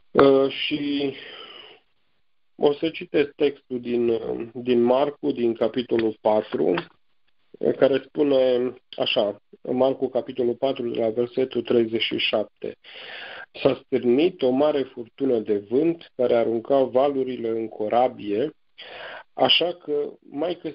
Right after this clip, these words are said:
se umplea corabia." Și el dormea la cârmă, pe căpătâi. Ucenicii l-au deșteptat și i-au zis: "Învățătorule, nu-ți pasă că pierim?"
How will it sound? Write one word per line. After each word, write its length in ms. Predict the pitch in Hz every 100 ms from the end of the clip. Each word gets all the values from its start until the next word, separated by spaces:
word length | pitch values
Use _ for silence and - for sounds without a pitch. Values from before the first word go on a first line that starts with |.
| -
se 60 |
umplea 400 | 135 131 139 139
corabia." 800 | - 123 120 107 107 104 110 - _ - - - _ _ _ _ _ _ _ _ - - _ - - -
Și 300 | - 139 139
el 280 | 180 185 - 131
dormea 320 | 143 151 170
la 140 | 160 127
cârmă, 560 | _ 147 117 104 101 -
pe 100 | 110
căpătâi. 760 | - 110 117 113 120 95 92 _ _
Ucenicii 580 | - 135 139 143 185 180
l-au 180 | 165 135
deșteptat 920 | 123 131 131 - 113 - - 160 165
și 180 | - -
i-au 240 | 135 123 120
zis: 280 | 123 127 -
"Învățătorule, 1160 | - 135 123 120 - 123 165 160 127 107 104 - - - - -
nu-ți 360 | - 127 147 -
pasă 400 | - 139 135 175
că 160 | - -
pierim?" 680 | - 120 104 104 143 175